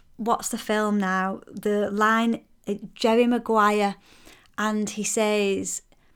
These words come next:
there's a line in that film which says, "You complete me." And it's sort of Hollywood glamour. It's how it's glamorized relationships,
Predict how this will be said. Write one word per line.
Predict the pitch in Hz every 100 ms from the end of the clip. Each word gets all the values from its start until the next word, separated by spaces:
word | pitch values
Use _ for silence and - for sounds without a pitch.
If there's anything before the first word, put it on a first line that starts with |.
| _ _ _ -
there's | 226 214
a | 220
line | 220 220 233 233
in | 214
that | -
film | - 196 202 202
which | -
says, | 196 190 -
"You | 175 208 208
complete | 220 208 - 196 196 -
me." | 196 190 - _ _ _ _ _ _ _ _ _ _ _ -
And | 220
it's | 220 -
sort | 247 220
of | -
Hollywood | - 208 208 202 202
glamour. | 202 190 202 196 185
It's | 190 -
how | 208
it's | 190
glamorized | 208 190 196 196 196 196
relationships, | 196 190 190 - 196 - 190 - -